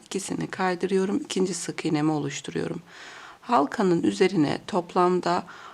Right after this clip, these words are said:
altı tane sık iğne yapıyoruz. Bakın şurada başak gibi görüntüler var.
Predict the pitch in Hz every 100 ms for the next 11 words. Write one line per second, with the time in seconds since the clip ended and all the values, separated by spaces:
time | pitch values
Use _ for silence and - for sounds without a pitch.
0 | - - 190 208 247 285 240 180 175 208
1 | - - 190 - 139 127 - - - -
2 | - - - - _ _ _ _ _ _
3 | _ _ _ _ _ _ _ _ _ _
4 | - _ _ _ _ - - - _ -
5 | - 160 170 220 214 190 190 233 208 -
6 | 190 196 180 175 175 - 165 151 156 151